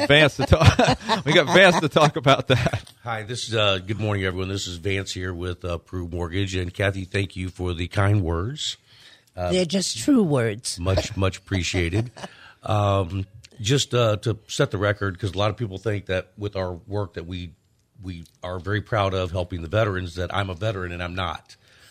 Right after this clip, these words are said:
Speaker 2: Um, I didn't serve. I lost my right eye when I was fifteen, but I consider myself a patriot, and I know freedom's not free. And I'll say right now, thank you to all of our veterans for their service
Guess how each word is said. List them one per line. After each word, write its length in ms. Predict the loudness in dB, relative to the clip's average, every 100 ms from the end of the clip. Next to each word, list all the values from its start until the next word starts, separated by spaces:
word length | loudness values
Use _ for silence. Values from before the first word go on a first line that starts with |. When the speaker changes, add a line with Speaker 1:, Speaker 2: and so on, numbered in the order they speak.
| _ _
Speaker 2:
Um, 480 | -6 -4 -4 -8 -12 -18 _
I 80 | -6
didn't 280 | -4 -4 -4
serve. 320 | -2 -2 -2
I 40 |
lost 220 | -2 -4 -4
my 60 |
right 260 | -4 -2 0
eye 180 | 0 -2
when 100 | -4
I 60 |
was 120 | -8 -8
fifteen, 600 | -8 -10 -10 -10 -8 -8
but 160 | -6
I 120 | -4 -6 _
consider 320 | -14 -6 -4
myself 340 | -4 -4 -6 -6
a 80 |
patriot, 560 | -8 -8 -8 -8 -8 -8 _ _ _ _ _ _ -10
and 140 | -4
I 120 | -2
know 240 | -2 0 0
freedom's 500 | -2 -2 0 0 -2
not 240 | -4 -4
free. 400 | -6 -4 -4 -4 -8 _
And 220 | -6 -4
I'll 140 | -2 -4
say 240 | -4 -4
right 240 | -2 -2 -2
now, 180 | -4
thank 320 | -4 -4 -8 -8
you 100 | -12
to 180 | -6 -4
all 100 | -4
of 80 | -4
our 120 | -6
veterans 460 | -6 -6 -8 -10 -12
for 180 | -12
their 160 | -10 -10
service 600 | -8 -8 -6 -8 -10 -14